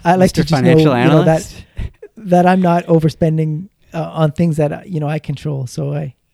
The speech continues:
Speaker 1: I, I do look at it, and I, I think everybody should have a tool to manage their personal finances.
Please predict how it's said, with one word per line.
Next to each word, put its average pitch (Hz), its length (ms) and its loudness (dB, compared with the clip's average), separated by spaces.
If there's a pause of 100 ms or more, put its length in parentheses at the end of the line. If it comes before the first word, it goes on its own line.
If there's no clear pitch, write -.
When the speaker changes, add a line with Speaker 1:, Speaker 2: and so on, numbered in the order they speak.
(140)
Speaker 1:
I, 170 280 -10
I 165 40 -4
do 160 160 -6
look 156 220 -6
at 160 160 -4
it, 165 40 -6
and 160 160 -10 (540)
I, 190 160 -16
I 196 80 -2
think 269 240 -6
everybody 190 340 -4
should 151 180 -4
have 151 120 -2
a 147 60 -8
tool 151 300 -8
to 147 80 -8
manage 151 340 -6
their 156 80 -6
personal 160 300 -6
finances. 160 480 -8